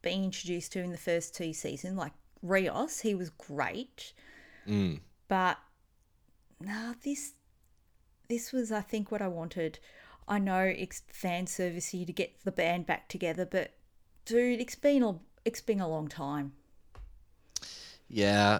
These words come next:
Speaker 2: it, it, it, I almost feel like age and technology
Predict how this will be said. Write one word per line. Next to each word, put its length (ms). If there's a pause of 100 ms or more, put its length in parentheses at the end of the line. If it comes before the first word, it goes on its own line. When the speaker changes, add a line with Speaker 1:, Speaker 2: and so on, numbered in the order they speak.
Speaker 2:
it, 180 (160)
it, 160 (880)
it, 140 (100)
I 140
almost 380
feel 200
like 440 (1000)
age 420
and 120
technology 1080